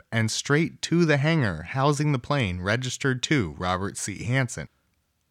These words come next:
Police questioned Robert, who denied Cindy's story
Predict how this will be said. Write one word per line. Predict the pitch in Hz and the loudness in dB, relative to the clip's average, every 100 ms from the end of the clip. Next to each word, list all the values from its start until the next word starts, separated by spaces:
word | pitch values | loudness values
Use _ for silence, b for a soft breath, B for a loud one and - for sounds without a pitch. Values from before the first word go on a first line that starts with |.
| _ _ _ _ _ | _ _ _ _ _
Police | - 95 95 98 | -4 -2 0 -2
questioned | - - 98 - 107 98 | -2 -2 0 0 0 2
Robert, | 110 135 131 120 | 4 4 4 0
who | - 113 | 0 0
denied | 104 95 101 131 143 | 2 2 2 2 0
Cindy's | - 120 101 98 - | 0 0 2 0 -2
story | - 98 92 90 104 | -2 -2 -2 -4 -8